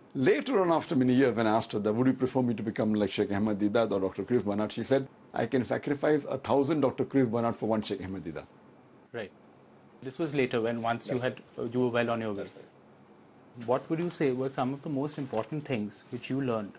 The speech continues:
Speaker 2: from your father and your mother, from your parents, as you grew up? Something, is there something which you, uh, were influenced by them in any way that stayed with you? Any essential thing that you learned from your parents which you would like to talk
Speaker 1: Yes, most of my basic,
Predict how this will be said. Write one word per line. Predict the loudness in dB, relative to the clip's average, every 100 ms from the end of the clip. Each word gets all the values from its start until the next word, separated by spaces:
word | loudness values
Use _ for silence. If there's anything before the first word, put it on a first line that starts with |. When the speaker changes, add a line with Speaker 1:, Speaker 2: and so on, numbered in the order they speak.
| -20
Speaker 2:
from | -6 -4 -2
your | -2 -2
father | 0 2 2 0
and | -2 -2
your | -2
mother, | -4 -6 -10
from | -8 -6
your | -4
parents, | -4 -6 -10 -20 -20 -20 -18 -8
as | -6
you | -6
grew | 0 0 0
up? | -4 -20 -14
Something, | -2 -2 -2 -4 -2 0
is |
there | 0 0
something | -2 -2 -2 -2
which | -4 -4 -10 -10 -20 -10
you, | -4 -2 -2 -6 -6
uh, | -4 0
were | 0 0 -4
influenced | -2 -2 -2 -6 -8 -2
by | 0
them | 2 0 -2 -10 -20 -20 -6
in | -2 2
any | 2
way | 2 -2 -8 -6
that | -4 -4
stayed | 0 0 2
with | -2
you? | -2 -6 -4
Any | -2 0
essential | -2 -4 -4 -6
thing | -2 -4
that | -4 -4
you |
learned | -4 -6 -8
from | -10 -10
your | -8
parents | -8 -8 -12
which | -14
you | -12
would | -10
like | -12 -12 -8
to |
talk | -4
Speaker 1:
Yes, | -4
most | 0 0 0
of | -4 0
my | 2 4 2 0 -4 -10 -18 -20 -8 0
basic, | 2 2 -2 -4